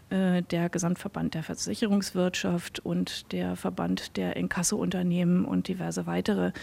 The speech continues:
Datenschützer und Verbraucherschützer waren an der Stelle nicht zur Beratung eingeladen. Es ist ganz klar, dass an der Stelle im Dezember zweitausendelf, äh, versucht werden sollte, den Entwurf der Regierung, wo die C D U ja nun eigentlich auch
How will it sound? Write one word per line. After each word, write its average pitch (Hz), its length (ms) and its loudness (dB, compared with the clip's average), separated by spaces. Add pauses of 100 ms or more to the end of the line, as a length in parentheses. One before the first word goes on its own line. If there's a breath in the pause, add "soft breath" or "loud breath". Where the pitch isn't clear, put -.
(200 loud breath)
Datenschützer 180 540 -2
und 180 80 -2
Verbraucherschützer 180 760 -2
waren 175 160 -2
an 175 100 0
der 170 120 -4
Stelle 185 440 -2
nicht - 400 2
zur 180 140 -6
Beratung 170 420 -2
eingeladen. 180 640 -2
Es - 100 -4
ist - 140 -4
ganz 190 220 -2
klar, 202 360 0 (380 loud breath)
dass 175 180 0
an 170 140 0
der 185 160 2
Stelle 190 480 2
im 175 180 2
Dezember 180 480 0
zweitausendelf, 180 880 0 (360 loud breath)
äh, 175 200 0
versucht 190 460 0
werden 202 240 4
sollte, 185 340 0
den 175 220 0
Entwurf 180 420 2
der 180 180 0
Regierung, 170 600 2 (320)
wo 165 240 -2
die - 140 -6
C - 160 -2
D 196 120 2
U 214 120 4
ja 190 160 4
nun 185 180 2
eigentlich 180 320 -2
auch - 220 -4